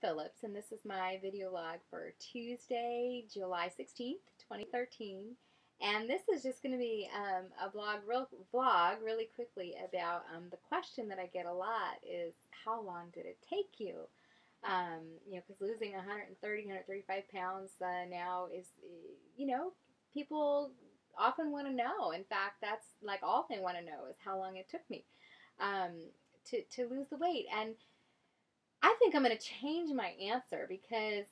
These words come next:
you know, I can give them the technical answer of, you know, how many months was I on plan to lose the weight, or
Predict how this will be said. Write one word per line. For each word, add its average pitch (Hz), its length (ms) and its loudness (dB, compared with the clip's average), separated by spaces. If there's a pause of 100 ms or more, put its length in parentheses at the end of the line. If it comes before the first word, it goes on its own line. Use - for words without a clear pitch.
(140)
you 214 160 -4
know, 180 340 0 (220)
I 233 100 6
can 294 200 0
give 240 160 4
them 214 140 -2
the 180 100 0
technical 269 580 -4
answer 247 640 -2
of, 185 360 -2
you 175 60 -10
know, 170 80 -10 (100)
how 240 140 0
many 247 200 -2
months 220 760 -6
was 208 120 -10
I 196 340 -2
on 233 400 -2
plan 196 580 -8
to 190 100 -10
lose 247 400 -2
the 247 80 -2
weight, 185 400 2 (640)
or 247 720 8